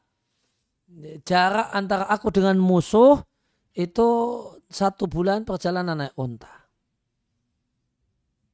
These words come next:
Artinya masih lama ketemunya. Itu musuh Nabi, itu Allah masukkan padanya rasa ketakutan untuk berperang dengan Nabi. Padahal jarak antara Nabi dengan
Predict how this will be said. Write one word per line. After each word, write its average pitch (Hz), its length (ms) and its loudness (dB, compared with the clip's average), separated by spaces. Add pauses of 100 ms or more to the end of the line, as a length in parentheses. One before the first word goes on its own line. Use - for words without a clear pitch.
(200)
Artinya 226 400 -8
masih 214 160 -2
lama 233 480 2
ketemunya. 233 560 -4 (1120)
Itu 214 240 -6
musuh 220 880 -2
Nabi, 190 640 -2
itu 208 400 -4 (160)
Allah 185 240 -2
masukkan 180 400 -4
padanya 170 640 -2
rasa 160 320 -6
ketakutan - 560 -12 (560)
untuk 147 240 -12
berperang 147 480 -4
dengan 131 240 -6
Nabi. 135 320 -8 (2000)
Padahal 170 320 -6
jarak 269 320 2
antara 233 320 2
Nabi 240 240 0
dengan 214 240 -4